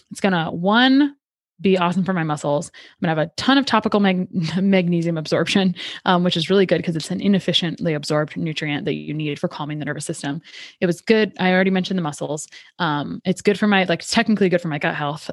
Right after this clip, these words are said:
um, as well. So anyway, I feel, like, really good. I've learned this, like, if I actually do that, which I know not everyone can do,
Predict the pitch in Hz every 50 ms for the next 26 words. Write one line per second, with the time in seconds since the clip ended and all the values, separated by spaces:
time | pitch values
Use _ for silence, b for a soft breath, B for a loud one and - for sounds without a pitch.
0 | - - 170 151 147 147 - 156 151 156 160 151 147 - - - 277 302 294 233
1 | 196 175 B B B B B - 202 220 - - 403 466 285 202 170 - 185 185
2 | 196 180 - 175 165 - _ 202 214 214 247 349 381 294 196 151 139 151 - -
3 | 160 151 - - _ - 208 269 320 392 - - 277 185 - - 151 165 208 247
4 | 294 320 - - 220 202 233 226 220 247 285 277 233 202 202 202 196 196 196 180
5 | 190 175 156 160 156 196 277 285